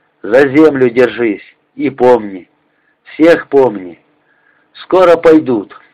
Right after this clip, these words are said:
я чувствую, прежней силой наливается тело. И ловкостью, каждый мускул напрягается, и нет уже страха. Я пережил,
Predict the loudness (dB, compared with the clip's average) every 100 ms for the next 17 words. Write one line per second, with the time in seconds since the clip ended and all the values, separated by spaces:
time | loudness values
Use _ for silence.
0 | -10 -4 -4 -4 -6 -6 -8 -10 -10 _
1 | _ _ -2 0 0 -2 -6 -6 -4 -2
2 | -2 -2 -4 -2 0 0 -2 -6 -10 -6
3 | -6 -6 -8 _ _ _ _ _ _ _
4 | _ 0 2 4 4 2 -4 -8 -14 -18
5 | -18 _ _ -20 _ -2 -2 -2 -6 -4
6 | -6 -6 -8 -6 -4 0 0 2 0 0
7 | -4 -16 -20 -20 -8 -4 -4 -6 -10 -12
8 | -8 -6 -6 -6 -4 -2 -2 -6 -18 _
9 | _ _ _ _ _ _ _ _ _ -4
10 | -2 -2 -2 0 -2 -4 -6 -6